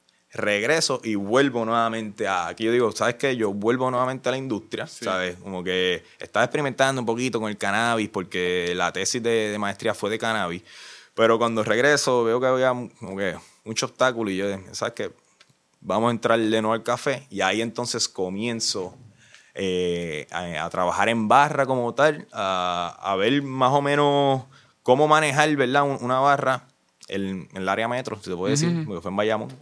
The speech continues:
Speaker 1: Este, estuve en, en Tazón, allá con, con, con Omi, y estuve ahí un tiempo, como dos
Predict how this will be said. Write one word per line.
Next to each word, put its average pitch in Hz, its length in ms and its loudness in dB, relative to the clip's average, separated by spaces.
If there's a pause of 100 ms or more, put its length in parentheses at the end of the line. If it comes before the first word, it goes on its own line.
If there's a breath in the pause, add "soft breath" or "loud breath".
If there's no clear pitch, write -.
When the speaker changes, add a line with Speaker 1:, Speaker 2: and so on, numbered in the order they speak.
(120)
Speaker 1:
Este, 87 760 -2 (480 soft breath)
estuve 107 760 0
en, 101 320 -4
en 95 100 -8
Tazón, 123 480 -4 (340)
allá 95 380 0
con, 92 640 -6
con, 87 500 -6
con 92 180 -6
Omi, 110 300 -2 (760 soft breath)
y 104 280 2
estuve 107 280 2
ahí 135 60 6
un 135 120 -4
tiempo, 156 400 -4
como 107 420 -8
dos - 200 -8